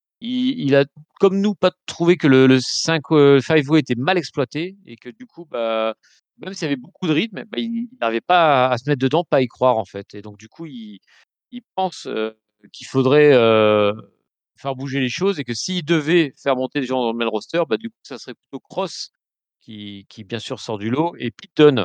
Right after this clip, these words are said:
tu vois, un, un peu comme, heu, comme moi, finalement, qui, qui l'a bien aimé dans ce match-là et les autres, en fait, bah, il en veut plus. Ils, ils l'ont trop saoulé puis il pense que s'ils vont dans le main roster, bah, ils vont se cracher simplement parce que, bah, voilà, ils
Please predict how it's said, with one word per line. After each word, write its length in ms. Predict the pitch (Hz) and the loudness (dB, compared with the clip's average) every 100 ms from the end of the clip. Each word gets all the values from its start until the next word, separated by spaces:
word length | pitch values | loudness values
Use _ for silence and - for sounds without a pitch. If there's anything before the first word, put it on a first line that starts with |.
| 95 | -6
tu 100 | 95 | -4
vois, 220 | 135 123 107 | 2 2 2
un, 80 | 107 110 | -4 -12
un 60 | 110 | -18
peu 80 | 120 | -10
comme, 140 | 123 113 | -8 -4
heu, 160 | 110 107 | -6 -6
comme 160 | 113 | -10
moi, 100 | 117 | -12
finalement, 220 | - 117 | -10 -10
qui, 220 | 120 _ _ | -10 _ _
qui 140 | 131 | -8
l'a 100 | 120 | -6
bien 160 | 117 131 | -4 -4
aimé 100 | 123 | -2
dans 100 | 117 | -4
ce 100 | - | -6
match-là 340 | 110 - 151 160 _ _ _ | -8 -2 -2 -2 _ _ _
et 120 | 117 123 | -8 -2
les 120 | 123 | 0
autres, 140 | 185 | 0
en 60 | - | -2
fait, 180 | - - - | -4 -4 -4
bah, 60 | |
il 140 | 107 113 | -2 0
en 60 | |
veut 100 | 123 | -2
plus. 260 | 120 113 113 - | -6 -10 -14 -12
Ils, 240 | 104 113 | -10 -8
ils 60 | 107 | -8
l'ont 100 | 113 | -8
trop 220 | - 143 | -6 -8
saoulé 320 | - 120 151 | 0 2 2
puis 480 | - 110 101 104 104 | -2 -4 -2 -2 -2
il 140 | 117 - | -4 -2
pense 200 | 147 - | -2 0
que 180 | 110 104 _ _ _ _ - | 2 2 _ _ _ _ -10
s'ils 260 | - 165 | -8 -4
vont 160 | 151 156 | 0 2
dans 180 | 127 117 | 4 4
le 160 | 113 | 4
main 180 | 107 110 | 4 2
roster, 300 | 104 101 139 135 | 2 2 0 2
bah, 80 | 107 | 0
ils 80 | |
vont 80 | 113 | 0
se 60 | - | -4
cracher 360 | - - 101 | -4 -4 -6
simplement 460 | 98 104 - 98 104 | -8 -14 -14 -12 -12
parce 160 | 98 - | -14 -16
que, 100 | 92 | -14
bah, 160 | 90 | -12
voilà, 220 | 95 92 - | -10 -12 -16
ils 140 | 101 | _